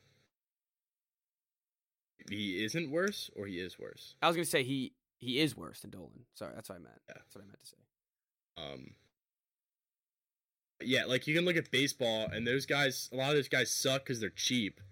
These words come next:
Speaker 1: He just sucks 'cause he sucks. <laughs> Like, there's a salary cap. The N F L is fair, unlike baseball, where it actually matters how much your owner's willing to spend. He's just a horrible mismanager and a shitty person.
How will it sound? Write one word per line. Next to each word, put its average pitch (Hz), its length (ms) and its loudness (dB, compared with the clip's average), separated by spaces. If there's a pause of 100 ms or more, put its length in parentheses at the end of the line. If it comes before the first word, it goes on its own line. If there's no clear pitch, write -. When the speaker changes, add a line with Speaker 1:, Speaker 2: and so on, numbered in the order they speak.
(720)
Speaker 1:
He 220 80 0
just - 200 4
sucks 170 340 4
'cause 127 160 0
he 90 60 -10
sucks. - 760 0
<laughs> - 60 -20 (1500)
Like, 190 320 8
there's 190 280 8
a 185 80 6
salary 147 480 4
cap. 135 360 2 (1080)
The 110 80 4
N 160 80 6
F 175 100 2
L 175 80 8
is 131 140 4
fair, 123 420 6
unlike 107 320 2
baseball, 76 540 0 (220)
where 95 120 2
it 101 40 6
actually 110 220 0
matters 101 360 2
how 110 100 -4
much 101 240 -4
your 95 160 -6
owner's 95 240 -4
willing 95 200 -4
to 80 40 -10
spend. 92 440 -6 (520)
He's - 80 -4
just - 320 6
a 117 60 0
horrible 135 480 4
mismanager 107 800 2 (120)
and 156 380 4
a 101 60 -4
shitty - 520 0
person. - 360 -2